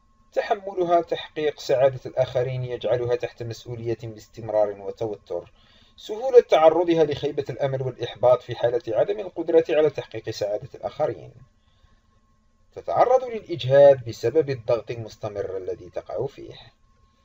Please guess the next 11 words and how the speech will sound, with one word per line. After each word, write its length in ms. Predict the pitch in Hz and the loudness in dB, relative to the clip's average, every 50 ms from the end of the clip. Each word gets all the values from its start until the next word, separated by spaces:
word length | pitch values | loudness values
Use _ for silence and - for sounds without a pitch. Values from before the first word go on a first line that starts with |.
| _ _ _ _ _ _ _ _ _ _ _ _ - | _ _ _ _ _ _ _ _ _ _ _ _ -12
من 120 | 110 113 | -10 -8
المشاهير 720 | 120 123 127 135 139 - 175 170 180 226 285 311 294 262 | -6 -4 -4 -2 2 4 4 4 4 4 0 0 -2 -2
الذين 340 | 254 254 247 247 240 220 185 | -2 -2 -2 -2 -2 -4 -4
حملوا 400 | - - 202 196 190 185 180 170 - 165 | -2 -2 0 0 0 0 0 0 -2 -6
اسم 200 | - - 160 139 | -10 -10 -12 -14
سوزان، 680 | - - 127 117 107 110 123 123 127 127 127 127 123 127 _ _ _ _ _ _ _ | -14 -14 -14 -10 -4 -2 0 2 2 2 2 0 -2 -8 _ _ _ _ _ _ _
سوزان 500 | _ - - 262 233 - 220 190 185 180 | _ -20 -16 -14 -6 -2 -2 -2 0 -2
نجم 220 | 170 147 139 139 147 | -4 -4 -6 -6 -8
الدين 380 | 139 123 127 135 139 143 143 | -8 -10 -10 -10 -10 -10 -10
الممثلة 560 | 123 - 139 131 127 127 127 127 - - 127 | -10 -10 -8 -8 -8 -6 -8 -8 -8 -8 -10
السورية، 720 | 123 - - - 127 120 117 127 123 123 120 120 120 120 | -8 -8 -10 -10 -10 -10 -10 -8 -2 2 4 4 4 4